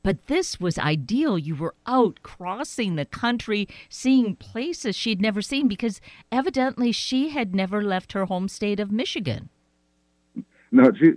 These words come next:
Speaker 2: she grew up in Ohio, and, and my father, and she retired in, in northern Michigan. They spent the last thirty years up there, and, and yeah, they,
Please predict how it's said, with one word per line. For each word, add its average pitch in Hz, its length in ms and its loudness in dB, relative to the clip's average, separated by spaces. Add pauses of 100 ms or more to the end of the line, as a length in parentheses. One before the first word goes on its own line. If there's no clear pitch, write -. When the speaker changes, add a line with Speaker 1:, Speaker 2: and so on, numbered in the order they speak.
Speaker 2:
she 170 100 0
grew 170 200 4
up 180 100 0
in 170 60 -4
Ohio, 135 480 -4
and, 120 200 -4 (300)
and 117 160 -6
my 113 140 -6 (100)
father, 120 440 -6
and 92 260 -12
she 117 120 -8
retired 110 440 -4
in, 104 220 -2
in 104 180 0
northern 110 340 0
Michigan. 104 540 -4 (460)
They 104 120 -10
spent 110 220 -8
the 110 80 0
last 110 340 0
thirty 110 280 2
years 107 260 2
up 104 180 -4
there, 107 200 -2
and, 101 180 -4
and 120 200 0
yeah, 143 180 0
they, 147 160 0